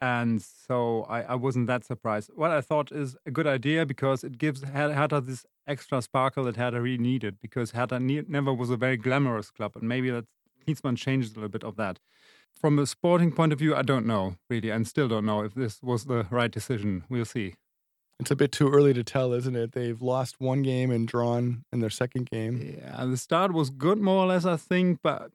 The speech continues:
Speaker 1: but, but I mean, Klinsmann, that, that's my point of view. Klinsmann hasn't been that successful as a coach during the last few years, especially not in Germany. If we think of, uh, the Bayern Munich time, okay, he did well with the U S team then. In the end, he didn't.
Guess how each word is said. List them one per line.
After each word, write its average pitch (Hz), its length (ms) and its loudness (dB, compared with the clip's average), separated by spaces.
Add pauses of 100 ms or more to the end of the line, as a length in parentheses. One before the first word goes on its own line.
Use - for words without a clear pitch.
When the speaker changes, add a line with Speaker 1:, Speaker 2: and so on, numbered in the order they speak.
Speaker 1:
but, 151 240 -2
but 160 140 0
I 165 40 4
mean, 165 220 4
Klinsmann, 156 800 2
that, 156 160 -4
that's 180 280 -4
my 175 240 2
point 160 280 0
of 147 60 -2
view. 156 120 0
Klinsmann 160 420 2
hasn't 143 400 0
been 143 360 0
that 156 240 -2
successful 143 520 -2
as 131 120 -2
a 135 60 -2
coach 165 340 -2
during 131 160 0
the 127 60 0
last 127 280 -2 (160)
few 143 200 0
years, 139 340 0
especially 139 420 -2
not 143 160 0
in 139 100 0
Germany. 139 420 2
If 120 200 -8
we 127 60 -8
think 135 220 -2
of, 127 100 -8 (100)
uh, 135 160 0
the 123 120 -4
Bayern 131 240 2
Munich 143 240 2
time, 139 380 0 (100)
okay, 143 200 0
he 131 80 2
did 156 220 -2
well 151 260 4
with 143 100 0
the 147 100 0
U 147 120 2
S 147 120 -2
team 147 320 0
then. 147 280 2
In 135 120 0
the 135 80 0
end, 135 160 0
he 135 80 -6
didn't. 151 420 0